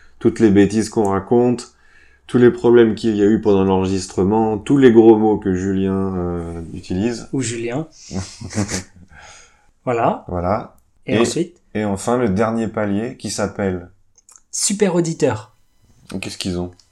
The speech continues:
Speaker 2: Euh, bah, ils ont accès aux autres choses des paliers, euh, en dessous.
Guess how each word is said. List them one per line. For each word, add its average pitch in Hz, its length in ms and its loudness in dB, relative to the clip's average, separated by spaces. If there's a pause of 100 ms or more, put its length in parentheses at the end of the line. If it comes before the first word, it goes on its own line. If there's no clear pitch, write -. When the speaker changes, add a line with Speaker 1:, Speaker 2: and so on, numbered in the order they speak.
(680)
Speaker 2:
Euh, 131 640 -2 (460)
bah, 135 180 -10
ils 135 160 -4
ont 160 180 0
accès 165 440 0
aux 139 260 -2
autres 147 220 -4
choses 135 340 -4
des 135 120 -4
paliers, 127 640 -8
euh, 110 260 -14 (400)
en 127 140 -6
dessous. 208 440 -6